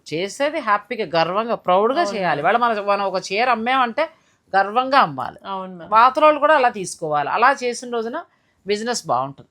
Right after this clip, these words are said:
Speaker 1: అంతే
Speaker 2: అవును
Speaker 1: కదా?
Speaker 2: మ్యామ్. మరీ వచ్చి ఎక్కడెక్కడనో కొని వచ్చి కూడా నా దగ్గరకు వచ్చి టూ థౌజండ్లో పట్టు చీర, త్రీ థౌజండ్లో అంటే నా వల్ల కావట్లేదు మ్యామ్.
Speaker 1: కాదు.
Speaker 2: ఒక్కొక్కసారి.
Speaker 1: వద్దులేమ్మా, పెట్టద్దు కూడా, రాపోయినా
Speaker 2: మ్మ్.
Speaker 1: నష్టం లేదు.
Speaker 2: మ్మ్.
Speaker 1: ఎందుకంటే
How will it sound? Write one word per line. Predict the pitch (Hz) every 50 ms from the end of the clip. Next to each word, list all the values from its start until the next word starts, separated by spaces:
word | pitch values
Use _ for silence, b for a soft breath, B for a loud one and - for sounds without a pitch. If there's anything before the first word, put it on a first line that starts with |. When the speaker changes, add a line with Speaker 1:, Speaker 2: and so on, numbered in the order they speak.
| -
Speaker 1:
అంతే | - 202 170 208
Speaker 2:
అవును | 214 220 226
Speaker 1:
కదా? | 240 254
Speaker 2:
మ్యామ్. | 180 175 170 180 _ _ _ _ -
మరీ | 214 220 226 220 254 262
వచ్చి | 269 254 233 - - - 277 262 240 220
ఎక్కడెక్కడనో | 208 202 208 247 240 240 - - 254 247 247 240
కొని | 233 233 226 214 220 220
వచ్చి | 214 208 202 196 - - 220
కూడా | 202 202 208
నా | 214 208 190
దగ్గరకు | 175 180 175 196 202 202 - 196
వచ్చి | 190 - _ - 254 240 b b b b b b
టూ | - 240 240
థౌజండ్లో | 233 233 214 208 202 196 214 208 208 196 202 202 196 196
పట్టు | 190 190 190 180 185 196
చీర, | 190 - 214 196 196 190 190 190
త్రీ | 190 - 220 214
థౌజండ్లో | 202 214 208 202 202 202 202 196 190 185
అంటే | 185 190 190 214
నా | 202 202 185
వల్ల | 180 175 170 180 214
కావట్లేదు | 233 214 185 185 180 202 208 - 240 - -
మ్యామ్. | 185 170 180
Speaker 1:
కాదు. | 202 180
Speaker 2:
ఒక్కొక్కసారి. | 180 - _ _ - 151 170
Speaker 1:
వద్దులేమ్మా, | 185 185 180 269 320 320 285 262 233
పెట్టద్దు | - 208 170 - - 202 208 196 180 285
కూడా, | 330 269 330 320 294 269 - -
రాపోయినా | 180 170 147 131 107 117 120 123 135
Speaker 2:
మ్మ్. | 151 185
Speaker 1:
నష్టం | 196 - - 202 196 202
లేదు. | 190 190 175 170
Speaker 2:
మ్మ్. | 196 196
Speaker 1:
ఎందుకంటే | 180 180 - - 247 240 175 330